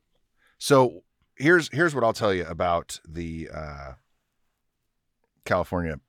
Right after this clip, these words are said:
recall and why, why it's important. Um, not necessarily because Gavin got to keep his job, which I'm glad he did. I'm glad that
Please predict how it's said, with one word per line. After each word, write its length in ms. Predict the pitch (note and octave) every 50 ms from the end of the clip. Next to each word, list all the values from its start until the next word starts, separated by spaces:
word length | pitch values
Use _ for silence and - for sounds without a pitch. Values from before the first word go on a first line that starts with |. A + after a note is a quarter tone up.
| _ _
recall 380 | - F2 D#2+ - C#2+ C2+ B1+ - _ _ _ _ _ _ _ -
and 160 | E2 D#2+ D#2+
why, 200 | D#2+ E2 E2 - -
why 300 | - E2 E2 E2 E2 D#2+
it's 160 | D#2 - -
important. 380 | C#2 C2 C2+ C2 B1+ - - _ _ _ _ _ _ _ _ _ _ _ _ _ _ _ _ _ _ _ -
Um, 300 | E2+ D#2+ D#2+ D#2+ D#2 E2
not 220 | G#2+ A#2 C#3 D3
necessarily 560 | B2 A#2 A2 - - G2 - G#2 F#2+ F#2 F2+ F#2
because 300 | E2 E2 - F#2 D#2+ C#2+
Gavin 300 | E2 F2 E2+ E2 E2 E2+
got 180 | D#2+ D2+ D2+ -
to 60 | -
keep 180 | - E2+ D#2
his 80 | D#2+ D2+
job, 240 | - G2+ E2 D2+ C2+
which 120 | - -
I'm 160 | E2 D#2 D2+
glad 320 | C#2+ - F2 F2 E2 E2+ D#2
he 80 | D2
did. 260 | C#2+ C#2 D#2+ C#2+ C2 A#1+
I'm 120 | D2 D#2
glad 360 | D#2 F2+ F2 F2 F2 F2 D2+
that 220 | E2+ E2+ D#2+ D#2